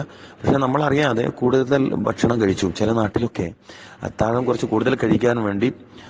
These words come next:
ഉണക്ക മത്സ്യം, തിരണ്ടി പോലത്തെ ഉണക്ക മത്സ്യമോ ഡ്രൈ ആയ, ഏഹ്, പിന്നെ മ-, നല്ല മസാല ചേർത്ത എരിവുള്ള കറികളൊക്കെ ചേർത്ത് ഭക്ഷണം കഴിക്കുന്ന ശൈലിയൊക്കെ കാണാറുണ്ട്. ഒക്കെ അത്താഴത്തിന്റെ ഹുർമത്തിനോട് ചേരാത്തതാണ്.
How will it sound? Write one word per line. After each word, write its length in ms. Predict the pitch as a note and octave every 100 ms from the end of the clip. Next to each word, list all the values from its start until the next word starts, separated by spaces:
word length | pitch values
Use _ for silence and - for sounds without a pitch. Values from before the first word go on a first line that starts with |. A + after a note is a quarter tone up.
| - - -
ഉണക്ക 360 | A2 G#2+ - C#3
മത്സ്യം, 400 | B2+ G#2 - - - -
തിരണ്ടി 340 | G2 G2+ G#2+
പോലത്തെ 480 | A#2+ A2 G#2+ G#2+ E3 F3 - - - - - - - -
ഉണക്ക 300 | G#2+ G#2+ G#2+
മത്സ്യമോ 500 | C3+ A#2 G2+ G#2+ G#2+ C#3+ - - - -
ഡ്രൈ 280 | F#2 A2+ A2+ C#3+
ആയ, 240 | A#2+ A2 A2 - - - -
ഏഹ്, 160 | - G2 - -
പിന്നെ 280 | G#2 G2+ G2
മ-, 360 | F#2+ - C#2
നല്ല 240 | D#2+ G2+ A2
മസാല 400 | G#2 F#2+ A#2 B2
ചേർത്ത 320 | A#2+ G2+ -
എരിവുള്ള 440 | G2+ G#2+ A#2+ G#2 G#2
കറികളൊക്കെ 420 | G2+ G2+ G#2 G2+
ചേർത്ത് 460 | G2 G2+ G2 A#2 D3+ - - - - -
ഭക്ഷണം 380 | G2+ - A#2+ B2+
കഴിക്കുന്ന 300 | A2 G#2+ A2+
ശൈലിയൊക്കെ 520 | - G#2+ A2+ A2+ A#2
കാണാറുണ്ട്. 540 | G#2+ G2+ A2 G#2+ F2 E2 - - - - - - - - G#2
ഒക്കെ 360 | - D3 B2+ -
അത്താഴത്തിന്റെ 960 | G#2+ - - D3+ E3 E3 - E3+ E3+ E3
ഹുർമത്തിനോട് 600 | D3+ C#3 C#3 C#3 B2+ A#2+
ചേരാത്തതാണ്. 640 | - F#2+ F2+ - E2 D2+